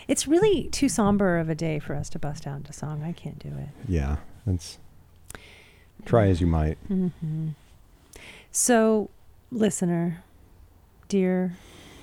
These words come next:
Speaker 1: listener, we have sad news.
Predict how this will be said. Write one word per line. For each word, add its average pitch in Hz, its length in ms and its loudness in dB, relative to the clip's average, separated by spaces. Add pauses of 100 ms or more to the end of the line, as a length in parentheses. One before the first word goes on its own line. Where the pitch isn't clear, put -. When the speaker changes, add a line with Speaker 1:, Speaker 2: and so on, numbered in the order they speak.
(640)
Speaker 1:
listener, 160 580 -4 (2250)
we 196 220 4
have 175 280 -2
sad 151 340 -6
news. 135 540 -10